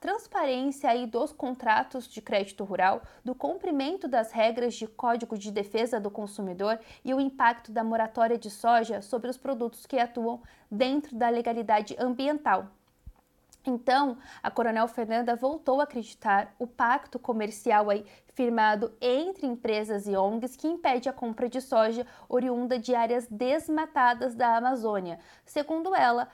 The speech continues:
a medida que deveria ter caráter temporário acabou se tornando uma restrição permanente, o que dificulta o acesso ao crédito e pune produtores regulares. Ela afirmou:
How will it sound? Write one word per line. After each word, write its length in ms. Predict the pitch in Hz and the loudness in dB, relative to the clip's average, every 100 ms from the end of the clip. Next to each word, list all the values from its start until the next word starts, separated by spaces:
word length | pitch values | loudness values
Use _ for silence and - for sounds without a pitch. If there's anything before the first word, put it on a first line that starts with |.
| - | -2
a 140 | 269 | 0
medida 360 | 277 254 269 269 | 2 0 -2 -2
que 120 | 277 | -2
deveria 520 | 247 233 247 233 233 | -2 0 -2 0 -2
ter 200 | 233 226 | 0 -4
caráter 560 | 220 262 240 226 233 233 | -2 2 2 2 -2 -6
temporário 840 | 320 415 - 330 262 285 226 208 - | -6 -8 0 4 6 6 4 -2 -8
acabou 420 | 247 285 240 262 | -8 -6 -6 -6
se 160 | - | -8
tornando 560 | - 254 226 226 240 247 | -6 -6 -4 -4 -4 -4
uma 140 | 247 | -4
restrição 640 | 240 254 247 240 240 247 240 | -4 -6 -8 -10 -4 -2 -4
permanente, 840 | - 277 277 285 247 196 180 - _ - - | -4 0 2 2 0 -2 -6 -16 _ -20 -12
o 80 | |
que 120 | 233 262 | -4 -4
dificulta 720 | 269 302 294 233 226 233 262 - - | -4 -6 -6 -6 -6 -6 -8 -8 0
o 80 | |
acesso 460 | 247 240 262 226 262 | 0 2 0 0 -2
ao 80 | 247 | -4
crédito 480 | - 214 214 - - | -2 -4 -4 -10 -6
e 100 | 294 | -6
pune 560 | - 277 285 285 294 - _ | -4 0 2 2 -2 -16 _
produtores 720 | 269 262 254 254 233 233 - _ _ | -2 -2 0 0 0 -4 -12 _ _
regulares. 800 | - 262 247 254 180 170 170 - _ _ _ - | -2 -2 2 4 6 4 -4 -20 _ _ _ -8
Ela 200 | - 240 247 | 2 4 2
afirmou: 480 | - 285 240 190 | 0 -2 0 -2